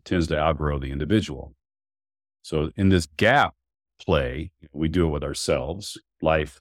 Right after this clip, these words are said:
gets more complex over the course of time. If we don't keep up with that, then we get into a state of overwhelm and anxiety, and we have a hard time handling. So part of our job is to increase our capacity,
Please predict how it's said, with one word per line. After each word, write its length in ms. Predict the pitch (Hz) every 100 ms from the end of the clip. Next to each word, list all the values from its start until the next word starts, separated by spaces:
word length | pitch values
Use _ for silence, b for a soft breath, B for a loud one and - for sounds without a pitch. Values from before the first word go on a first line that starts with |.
| -
gets 200 | 82 -
more 200 | 80 73
complex 680 | 80 76 - 131 - - - -
over 200 | 80 73
the 100 | 69
course 300 | 76 67 -
of 80 |
time. 560 | - 110 117 110 107 107
If 100 | - 82
we 80 |
don't 200 | 78 80
keep 220 | 80 78 113
up 160 | 120
with 140 | 117 104
that, 300 | 113 107 -
then 120 | 80
we 100 | 76
get 140 | 76
into 180 | 73 -
a 60 | 76
state 240 | - 73
of 80 | 64
overwhelm 520 | 101 101 92 90 78
and 80 | 73
anxiety, 580 | 76 85 104 101 92 80
and 140 | 69 _ _ _ _
we 60 | -
have 100 | 80
a 60 | 73
hard 180 | 76
time 220 | 71 69 67
handling. 400 | 87 80 71 71
So 180 | -
part 220 | 69 95 76
of 40 |
our 80 | 71
job 300 | 78 73 71
is 80 | -
to 140 | 73
increase 320 | 73 - -
our 100 | 64
capacity, 600 | 62 - 92 78 - 76